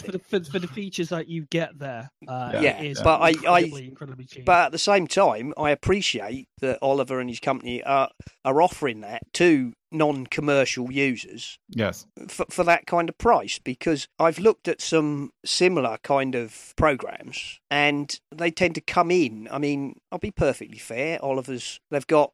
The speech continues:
Speaker 3: uh, a commercial license, use, you, you know, useful for events, for company T V, for churches, universities, et cetera. And that's fifty-seven a month. Now, for a company, you know, somebody who's, who's generating cash,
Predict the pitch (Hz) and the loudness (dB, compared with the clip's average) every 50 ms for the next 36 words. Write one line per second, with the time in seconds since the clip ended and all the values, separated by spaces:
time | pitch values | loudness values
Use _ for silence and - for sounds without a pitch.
0 | _ - 135 131 131 131 - - - - - 156 170 185 175 151 - - 131 110 | _ -4 -2 0 0 0 -2 -4 -6 -4 0 2 4 6 6 4 2 0 -4 -6
1 | - - _ - - 117 120 127 123 - 208 214 - - - - - - _ - | -8 -12 _ -12 -6 -4 -4 -4 -4 -4 -4 -6 -6 -6 -10 -12 -12 -16 _ -2
2 | 147 151 156 160 - - - - 151 147 156 160 156 156 156 135 127 135 151 156 | 2 2 2 2 2 -2 -8 -8 -2 2 4 4 4 2 0 -4 -4 -4 -4 -2
3 | 165 175 160 - - 147 - - 147 139 135 127 165 170 165 165 - - - - | -2 -2 -2 -4 -6 -6 -4 -2 -2 -2 0 2 4 4 4 2 0 -6 -8 -8
4 | 127 - - 180 160 139 - 143 131 - - 160 147 135 127 143 139 139 143 143 | -6 -2 0 0 0 0 -4 -14 -10 -4 -2 -2 -2 0 0 -2 -2 -2 -2 -6
5 | 147 - 127 - - - 156 147 143 139 - - - 131 131 139 143 - - - | -8 -10 -8 -4 0 2 4 4 4 2 0 -4 -6 -6 -6 -6 -6 -8 -8 -10
6 | - - 143 139 143 139 131 139 131 127 123 120 - 123 120 120 120 113 120 120 | -8 -6 -4 -4 -2 -2 -4 -4 -2 -2 -4 -4 -6 -8 -10 -10 -10 -10 -12 -10
7 | - - 127 127 - - 135 143 - _ - 165 180 175 156 - - 131 - - | -10 -8 -8 -8 -8 -10 -12 -12 -12 _ -2 0 0 0 0 -2 -2 -4 -4 -4
8 | - 180 - - 240 233 - 139 110 107 104 104 101 101 _ - - 165 156 151 | -6 -6 0 2 2 2 2 0 -4 -10 -12 -16 -18 -18 _ -12 -8 -4 -2 0
9 | 147 147 143 139 _ _ 175 175 - - 233 220 202 - - - 107 98 101 135 | 0 0 -2 -4 _ _ -4 -4 0 4 4 4 4 2 -4 -12 -12 -12 -14 -18
10 | 160 - _ - 151 135 135 - 208 185 180 170 151 160 170 160 - - - 151 | -18 -16 _ -8 -6 -6 -2 -2 -2 -2 0 -2 0 0 -2 -2 -4 -6 -6 -6
11 | 147 139 - - 175 165 151 143 139 139 131 123 120 123 - - - 190 135 110 | -6 -4 0 2 4 4 4 4 2 0 0 -2 -8 -14 -6 -2 0 0 0 0
12 | 95 139 - - - - - | -4 -6 -6 -8 -8 -10 -14